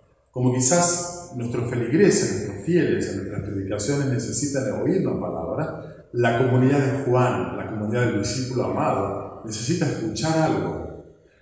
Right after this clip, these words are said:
Necesita escuchar que Jesús no los abandonó. Ellos no lo vieron nunca a Jesús. Jesús físicamente no estuvo nunca con ellos. El resucitado tiene una presencia misteriosísima, pero muy viva.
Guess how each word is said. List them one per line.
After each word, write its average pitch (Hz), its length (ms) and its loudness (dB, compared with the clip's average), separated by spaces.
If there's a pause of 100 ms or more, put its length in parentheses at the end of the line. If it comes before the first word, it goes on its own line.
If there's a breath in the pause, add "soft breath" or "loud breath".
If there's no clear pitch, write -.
(140)
Necesita 127 320 0
escuchar 120 580 -2
que 123 80 -2
Jesús 143 400 0
no 170 120 2
los 165 200 0
abandonó. - 1080 -2
Ellos 175 260 0
no 214 100 2
lo - 100 4
vieron - 360 4
nunca 214 400 0
a - 60 -10
Jesús. - 680 -10
Jesús 160 320 -2
físicamente - 560 2
no 104 120 -2
estuvo 104 380 -2
nunca - 400 0
con 85 260 -8
ellos. 80 560 -14 (480 soft breath)
El 120 140 0
resucitado 139 800 2
tiene 165 140 4
una 139 200 0
presencia 151 920 -2
misteriosísima, 160 1300 0 (280)
pero 104 460 -8
muy 156 340 0
viva. - 640 -2